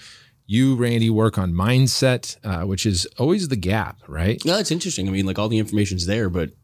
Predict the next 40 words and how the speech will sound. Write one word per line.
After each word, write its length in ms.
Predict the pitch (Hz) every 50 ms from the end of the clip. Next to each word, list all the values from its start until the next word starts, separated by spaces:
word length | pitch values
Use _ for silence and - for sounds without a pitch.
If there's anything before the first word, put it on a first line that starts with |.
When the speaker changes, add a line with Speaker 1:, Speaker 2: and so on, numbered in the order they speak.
| _ _
Speaker 2:
if 100 | - 92
we 80 | 98 95
don't 140 | 95 90 78
do 140 | 95 104
anything 220 | 113 98 82 82 73
with 140 | 73 - -
it. 140 | 78 73 -
Speaker 1:
Right, 280 | 90 85 87 85 82 - _ _ _ _ _ -
right. 240 | 92 95 101 95 -
And 100 | - 101
so 460 | 92 - 131 117 110 110 107 104 113 - _ _ _ _ _ _ _ _ -
we, 200 | 113 123 131 -
I've 280 | - 107 131 170 175 147
always 300 | 127 117 110 98 92 -
felt 260 | - 127 117 110 110
like 160 | 113 104 90
that's 320 | - 127 127 123 - - -
usually 380 | 123 117 120 127 120 131 131 120
the 100 | 107 104
missing 340 | 101 107 107 - - 113 92
component, 560 | - 98 85 - 98 101 101 117 135 - - _ _ _ _ _ _ _ _ _ -
uh, 220 | 98 95 87 73
of 100 | 98 92
a 60 | 101 104
lot 240 | 101 101 107 107
of, 340 | 110 101 87 - - - - - - -
like, 240 | - 92 80 80 76 - - 98
gyms. 480 | - 107 101 117 127 117 - - -
The, 160 | 110 104 95
the 200 | 85 87 110 101
owners 320 | 92 110 117 120 127 117 -
just 220 | 127 110 - -
don't 200 | - 113 113 104
have 140 | 110 113 101
the 80 | 104 98
right 160 | 98 92 76
mindset 400 | 87 90 101 101 95 - 120 110
sometimes, 520 | - 127 123 107 127 135 139 143 147 147 -
Speaker 2:
Sure. 440 | - - - - - - - - -
Speaker 1:
or, 140 | - 147